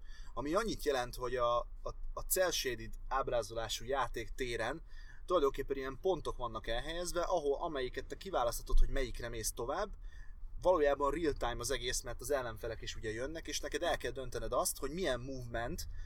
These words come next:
milyen mozgás, vagy milyen akciót hajtasz végre annak a függvényében, hogy az mennyi ideig tart. És ugye itt az idő a legnagyobb függvény, és az azért alakult így ki, mert, ö, elmesélte a fejlesztő, hogy a,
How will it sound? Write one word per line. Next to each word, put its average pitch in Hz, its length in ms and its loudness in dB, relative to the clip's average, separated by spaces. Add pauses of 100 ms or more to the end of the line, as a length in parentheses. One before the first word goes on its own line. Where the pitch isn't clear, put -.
(180)
milyen 143 340 2
mozgás, 135 480 -2
vagy 135 100 -4
milyen 147 220 -2
akciót - 720 0
hajtasz 139 500 4
végre 127 280 0
annak 139 260 0
a 117 40 -2
függvényében, 151 560 -4
hogy 156 140 -4
az 156 100 -4
mennyi 139 260 0
ideig 120 320 -4
tart. 101 260 2 (640)
És - 200 0
ugye 156 120 -2
itt 151 140 -2
az 160 80 -2
idő 143 220 0
a 127 60 4
legnagyobb 120 380 2
függvény, 165 540 -6 (200)
és - 140 -4
az 151 100 2
azért 202 240 4
alakult 123 440 2
így 113 140 -6
ki, 180 260 -6 (120)
mert, 131 340 -2
ö, 135 160 2
elmesélte 127 520 -2
a 120 40 -2
fejlesztő, 131 540 2 (100)
hogy 123 140 -2
a, 123 140 2